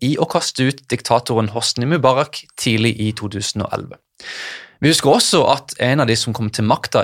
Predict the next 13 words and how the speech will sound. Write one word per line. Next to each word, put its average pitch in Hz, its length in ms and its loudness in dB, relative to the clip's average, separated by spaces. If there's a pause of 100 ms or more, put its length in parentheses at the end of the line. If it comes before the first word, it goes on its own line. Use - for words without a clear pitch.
Egypt, 110 480 -6
i 110 160 0
Egypt 104 320 -4
like 104 400 -2
etterpå, 117 640 0
var 117 240 6
Mohammed 127 400 -2
Morsi, - 460 0 (180)
som 123 240 0
representerte 123 800 -2
det 107 160 -2
muslimske 143 640 0
brorskapet. - 560 -6